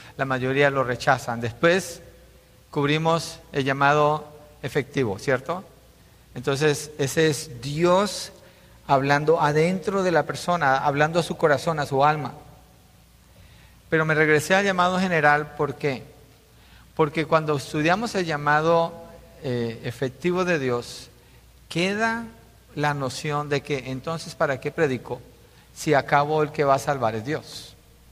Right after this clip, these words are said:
Entonces, ¿para qué les digo si el que hace el llamado es Dios? Él no me necesita a mí. Esa es una manera de pensar y yo creo que esto nos puede ayudar a solucionar esto.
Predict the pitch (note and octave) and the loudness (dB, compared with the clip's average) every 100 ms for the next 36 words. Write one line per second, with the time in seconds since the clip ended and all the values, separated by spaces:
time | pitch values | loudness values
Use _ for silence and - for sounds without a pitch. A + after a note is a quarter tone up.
0 | - - C#3 B2+ E3 F3 D#3 D#3 C#3 - | -20 -10 -6 -2 -2 -2 2 4 4 2
1 | E3 G3 F#3 A3 G3+ E3+ - - - - | 4 4 2 0 2 0 -2 -12 -20 -20
2 | - - - D#3+ D3+ E3 E3 F#3 F3 D#3+ | -20 -8 0 0 4 2 4 2 2 4
3 | E3 E3+ F3+ F3+ F3 D#3 G3 G#3 G3+ A3 | 4 4 4 4 2 2 0 0 -2 -4
4 | F#3 D3+ B2+ - B2+ C#3 - A2+ G#2+ B2+ | -4 -4 -4 -6 -4 -4 0 -2 -2 -4
5 | D#3 - - - C3+ D#3+ E3 G3 F3 D#3 | -8 -14 -20 -10 -6 -4 -2 -2 0 2
6 | D3+ C3+ B2 B2 A2+ F3+ D#3+ D#3 F#3+ F3 | 2 2 -2 -4 0 0 0 -2 -2 -4
7 | D3 F3+ D3 D#3+ D3+ D3 C3+ C3 B2+ C3 | -8 -8 -6 0 0 2 2 0 0 -6
8 | A#2 B2+ A#2+ A#2 A2 - | -6 -6 -4 -2 -4 -8